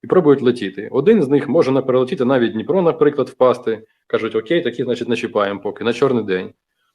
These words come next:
А інші потім пробують, там щось виходить, щось летить, у когось там проблеми там з частотами, коротше, і так далі. Грубо кажучи, уніфікації немає, це погано, якщо загально. Е, чи можуть вдома зробити нормальне F P V? Напевно, що можуть.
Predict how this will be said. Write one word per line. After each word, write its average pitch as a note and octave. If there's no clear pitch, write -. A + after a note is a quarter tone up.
А A2+
інші F3
потім B2+
пробують, C3+
там F#2+
щось -
виходить, A2+
щось -
летить, G2
у G#2+
когось C3+
там A2+
проблеми A2
там G2
з -
частотами, F#2+
коротше, G2
і C3
так A#2+
далі. F#2+
Грубо F3
кажучи, C#3
уніфікації B2+
немає, F3
це D3+
погано, G2
якщо A2+
загально. F#2+
Е, A2+
чи -
можуть C#3+
вдома B2+
зробити B2
нормальне A#2
F A2
P A#2
V? E3+
Напевно, D#3+
що -
можуть. F#2